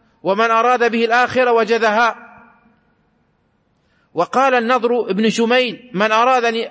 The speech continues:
أن يشرف في الدنيا والآخرة فليتعلم العلم، وكفى بالمرء سعادة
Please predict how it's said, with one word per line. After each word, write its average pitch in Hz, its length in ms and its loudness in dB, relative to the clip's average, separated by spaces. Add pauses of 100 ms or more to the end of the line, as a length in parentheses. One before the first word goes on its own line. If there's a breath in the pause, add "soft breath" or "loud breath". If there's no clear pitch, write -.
(140)
أن 214 120 0
يشرف 240 480 0
في 214 60 -4
الدنيا 233 340 0
والآخرة 247 540 0
فليتعلم 233 680 -2
العلم، 233 300 -2 (920 soft breath)
وكفى 240 460 0
بالمرء 233 380 0
سعادة 247 800 0